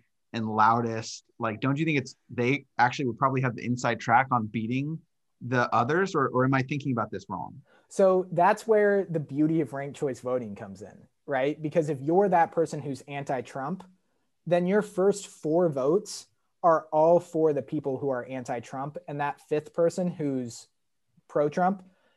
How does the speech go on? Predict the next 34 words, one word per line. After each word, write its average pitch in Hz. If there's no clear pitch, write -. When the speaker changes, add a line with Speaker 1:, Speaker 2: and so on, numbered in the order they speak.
Speaker 2:
they're 185
that 170
fifth 170
vote. 131
So 147
they 147
Speaker 1:
Okay. 143
Speaker 2:
basically 143
don't 120
stand 117
a 98
chance. 92
Speaker 1:
Right. 95
Speaker 2:
Yeah. -
Speaker 1:
Interesting. 110
So -
Titus, 165
Oregon 180
Way 147
from 139
a, 127
from 131
a 123
Republican's 135
perspective, 123
who 131
I'm 123
sure 147
does 139
not 160
self-identify 139
as 117
a, 120
uh, 107